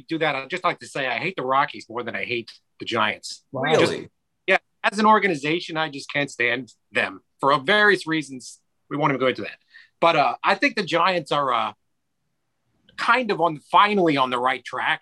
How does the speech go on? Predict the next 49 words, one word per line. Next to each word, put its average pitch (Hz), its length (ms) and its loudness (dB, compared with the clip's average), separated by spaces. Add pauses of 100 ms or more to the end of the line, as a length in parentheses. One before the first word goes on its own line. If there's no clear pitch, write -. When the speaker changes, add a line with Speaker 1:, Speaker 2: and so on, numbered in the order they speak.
Speaker 1:
where 120 160 -14
you - 180 -20
could - 140 -18
see 139 180 -6
them, 110 400 -4 (420)
you - 60 -16
could 127 120 -4
see 156 100 0
a 139 60 2
little 143 160 2
glimmer 143 280 2
of 117 100 -2
hope 151 260 2
maybe 135 280 -2
two, 165 180 -6
three 156 200 -4
years 165 180 0
from 175 120 -6
now. 185 300 4 (220)
But 170 120 4
as 202 180 4
of 143 120 -12
now, 185 420 2
they're 156 180 -8
a 135 60 -18
very 143 400 -10
mediocre 123 520 -6
team, 120 400 -8 (380)
you 127 80 -2
know, 107 240 0
other 147 220 0
than 135 180 0
Yastrzemski, 135 800 -2
who 147 160 -4
really 143 500 0
excites 135 440 -4
you 113 140 -2
on 101 100 -4
that 98 180 -4
team. 107 200 -6
Very 120 200 0
few 123 180 -8
players, 127 480 -2
right? 156 200 0 (580)
Um, 101 360 2 (640)
but 156 100 4
I 175 60 4
think 214 220 -2
that 180 160 2